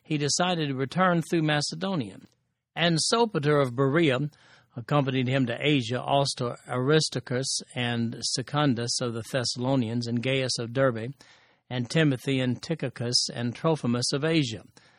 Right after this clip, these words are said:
These men going ahead waited for us at Troas. But we sailed away from Philippi after the days of unleavened bread, and in five days joined them at Troas, where we stayed seven days."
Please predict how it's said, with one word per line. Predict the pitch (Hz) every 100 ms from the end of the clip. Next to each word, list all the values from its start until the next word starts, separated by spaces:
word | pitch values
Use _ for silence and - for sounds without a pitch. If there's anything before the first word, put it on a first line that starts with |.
| _ _ -
These | 156 156
men | 156 151
going | 143 139 135
ahead | 120 131 160 135
waited | 127 143 143
for | 127 127
us | 117 117
at | -
Troas. | - 170 127 - - - - _ _ _ _ _ _
But | -
we | 160 170
sailed | - 190 208
away | 196 190 220
from | 190 160
Philippi | - 143 127 131
after | 135 139 143 - 139
the | 131
days | 139 135
of | 120
unleavened | 127 127 123 117 117
bread, | 143 147 143 -
and | 147
in | 151
five | 139 175 175 175
days | 143 131 135
joined | 120 147 156 156 131
them | 135
at | 127
Troas, | - 165 139 113 127 - - _ _ _
where | - 131 131
we | 139
stayed | - 139 127 123
seven | - 117 117
days." | 123 127 101 -